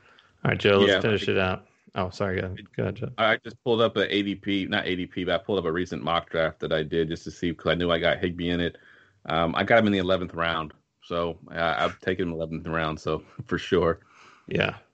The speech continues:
Speaker 1: All day. All right.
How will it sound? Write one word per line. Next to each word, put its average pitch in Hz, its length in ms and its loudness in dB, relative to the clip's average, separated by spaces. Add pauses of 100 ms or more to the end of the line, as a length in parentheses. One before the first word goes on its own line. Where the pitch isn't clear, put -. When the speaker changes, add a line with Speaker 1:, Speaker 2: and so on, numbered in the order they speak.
(1200)
Speaker 1:
All 101 160 -6
day. 101 280 -4 (2250)
All 113 60 -2
right. - 320 -2